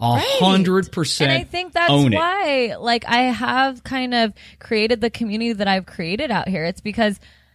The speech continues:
Speaker 1: that job to me, that first job to me was gold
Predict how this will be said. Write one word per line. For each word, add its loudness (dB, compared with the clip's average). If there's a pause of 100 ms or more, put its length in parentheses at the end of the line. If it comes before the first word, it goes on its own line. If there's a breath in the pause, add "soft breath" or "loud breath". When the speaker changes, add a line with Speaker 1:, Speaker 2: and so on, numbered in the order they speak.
(400 soft breath)
Speaker 1:
that 4
job 4
to -4
me, -4
that 2
first 0
job 2
to -4
me -2
was -6
gold 0